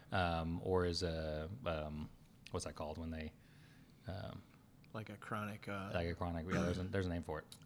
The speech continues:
Speaker 2: Um,
Speaker 1: Basically crying wolf over their health, but it's, there's something like that. So I know there's people that,
Speaker 2: Hypochondriac.
Speaker 1: yeah, hypochondriac,
Speaker 2: Yeah.
Speaker 1: right. I know there's people that have chronic illness and chronic sickness, chronic pain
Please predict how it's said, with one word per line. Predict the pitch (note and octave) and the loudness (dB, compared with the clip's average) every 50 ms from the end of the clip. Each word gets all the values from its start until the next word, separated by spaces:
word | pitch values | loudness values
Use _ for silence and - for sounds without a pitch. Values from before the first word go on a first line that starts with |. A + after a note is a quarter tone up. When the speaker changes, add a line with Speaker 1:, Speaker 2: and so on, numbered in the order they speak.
| - - | -10 -6
Speaker 2:
Um, | A2 G2+ G2+ G2+ G2+ F#2 - - - - - - - - - - - - - - - - - - - - - - - - | -4 -4 -4 -4 -6 -8 -10 -14 -18 -20 -20 -20 -12 -8 -6 -4 -4 -4 -6 -10 -14 -16 -18 -18 -18 -20 -20 -20 0 2
Speaker 1:
Basically | - G#2 F#2 F#2+ F2+ | 4 4 4 2 2
crying | - G#2+ G2 F#2 F2+ F2 | 4 4 4 6 4 2
wolf | F2+ F#2 E2+ - - | 2 0 0 0 0
over | G#2 F2+ F2+ | -2 0 0
their | F2+ E2+ | 0 -2
health, | D#2+ E2+ D#2 D2 - - | -2 -2 -4 -4 -4 -2
but | A2+ G2+ - F#2 | -2 0 2 2
it's, | G#2+ A2 - - - - - - - - - - | 2 0 0 -2 -4 -6 -10 -14 -20 -14 0 2
there's | G#2 F2+ | 2 4
something | - G2+ F#2 F2+ | 4 2 2 0
like | F2 E2 | -2 -2
that. | - - - - - - | -6 -8 -12 -14 -6 4
So | - - | 8 10
I | G#2 G#2 | 10 12
know | A2 A#2+ B2 C#3 C#3 | 12 12 12 12 12
there's | C3+ C#3+ C3 | 12 12 12
people | C#3 B2 A2+ A2+ G#2+ | 12 10 10 10 10
that, | G#2 G#2 | 8 6
Speaker 2:
Hypochondriac. | F#2 E2+ - - - - | 4 0 -4 -8 -2 2
Speaker 1:
yeah, | A2+ F#2 E2+ D#2+ - - - | 4 4 4 4 0 0 4
hypochondriac, | - A2 G2 G#2 G2+ F2+ F2 F2 D#2 F2+ | 4 6 6 6 4 4 4 2 2 2
Speaker 2:
Yeah. | F#2 | 0
Speaker 1:
right. | F2+ - - - - - - - - - - - | 0 -2 -4 -10 -14 -12 -12 -14 -16 -4 0 2
I | F#2 F#2+ | 4 6
know | G2 G2+ G#2+ A2+ B2 C3 | 8 8 10 10 10 10
there's | B2+ B2 A2+ - | 10 8 8 6
people | - A#2+ G#2 - A2 | 4 4 4 6 4
that | F#2+ F2+ | 4 4
have | F2+ - - | 2 -2 -4
chronic | - - G#2+ G2 G2 F#2+ F#2+ F#2 - | 0 4 6 6 6 6 4 2 2
illness | B2+ G#2+ F2+ F2 E2+ D#2+ - - - - - - - - | 0 2 2 2 2 2 0 -2 -4 -8 -12 -10 -6 -4
and | G2 F2+ | -2 -2
chronic | - - - G2 F#2 F#2+ F#2 - | -2 0 2 2 4 4 2 0
sickness, | - - F#2+ F2 - - E2 - | 0 0 -2 0 0 -2 -2 -2
chronic | - - - G2+ F#2+ F#2 F2 - | 2 4 4 6 6 4 2 0
pain | - - G2 F#2+ F#2 F#2 F#2+ F#2+ | -2 0 2 2 4 2 2 2